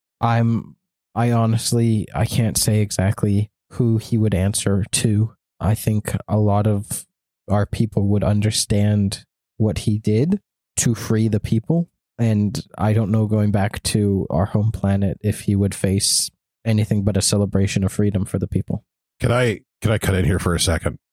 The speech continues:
Speaker 2: Believe me, right now, Noon is, <laughs> he's on my shit list, for sure. But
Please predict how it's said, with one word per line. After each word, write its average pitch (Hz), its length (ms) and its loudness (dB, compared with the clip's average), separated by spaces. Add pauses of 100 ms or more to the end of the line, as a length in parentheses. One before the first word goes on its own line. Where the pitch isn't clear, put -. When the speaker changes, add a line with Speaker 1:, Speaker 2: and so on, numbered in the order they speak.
(140)
Speaker 2:
Believe 117 260 0
me, 80 120 -2
right 95 260 0
now, 90 420 0 (340)
Noon 107 300 2
is, 82 420 0 (460)
<laughs> 107 420 -4
he's 95 160 0
on 90 140 0
my 82 100 2
shit - 280 -2
list, - 300 -4 (480)
for 90 80 0
sure. - 320 -2 (260)
But 90 420 -2